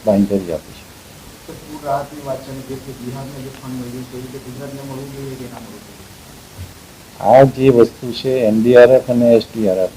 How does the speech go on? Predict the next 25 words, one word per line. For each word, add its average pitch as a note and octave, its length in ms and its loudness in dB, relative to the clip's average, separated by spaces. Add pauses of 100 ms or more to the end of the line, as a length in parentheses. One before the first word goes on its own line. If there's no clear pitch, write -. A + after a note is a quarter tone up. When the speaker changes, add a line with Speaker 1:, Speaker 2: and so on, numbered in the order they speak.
(180)
Speaker 1:
નેશનલ B2+ 360 -4
ડિઝાસ્ટર્સ A#2 600 4 (100)
ફંડમાં A#2 400 4 (200)
આ G#2+ 60 4
બધી G#2+ 420 -2
જોગવાઈઓ G#2+ 420 6
છે A#2 200 -6
જ C3+ 120 -6 (520)
અને A2+ 220 2 (460)
આપણને B2 500 2 (160)
એ A2+ 60 2
રીતે A#2 260 -2 (140)
ફંડ A2+ 260 0
મળે A#2 180 8
જ - 100 -4
છે. - 180 -12 (580)
આપણે A2+ 280 0
જોઈએ A2+ 320 6
તો A#2 140 -4
ગુજરાતમાં A2 680 4
નર્મદા A2+ 420 6
ડેમની A2 960 0
જે A2 100 4
સપાટી B2 500 4
છે F2+ 160 -10